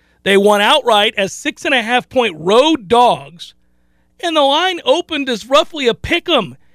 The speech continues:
It moved all the way up at one point to Dallas by two and a half. It's down to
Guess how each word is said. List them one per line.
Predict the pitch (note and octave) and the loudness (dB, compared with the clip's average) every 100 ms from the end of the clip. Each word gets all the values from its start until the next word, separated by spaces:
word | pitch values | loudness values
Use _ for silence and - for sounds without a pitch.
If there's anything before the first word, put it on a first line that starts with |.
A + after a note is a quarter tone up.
| _ | _
It | C4+ C4 | -6 -4
moved | D4+ D#4 B3+ | 0 -2 -2
all | A#3+ C#4+ F#4+ | 0 0 0
the | F4 | -2
way | D4 C#4+ | -2 0
up | D4+ | 0
at | D4+ A3 | -2 -2
one | C4 F4 | -2 -2
point | - D4 B3+ | -4 -6 -6
to | C4 | -8
Dallas | F#3 G3+ C4+ E4+ E4 - | -4 0 2 0 -6 -2
by | C4 B3+ | -2 -2
two | - D#4 | -4 -4
and | C#4+ | -2
a | B3+ | -4
half. | G#3 D4 C4+ - | -2 -2 -2 0
It's | A3+ D#3+ | -4 -2
down | A3 C4+ D4+ D#4 | 0 0 0 -4
to | - B3 A#3 | -6 -4 -4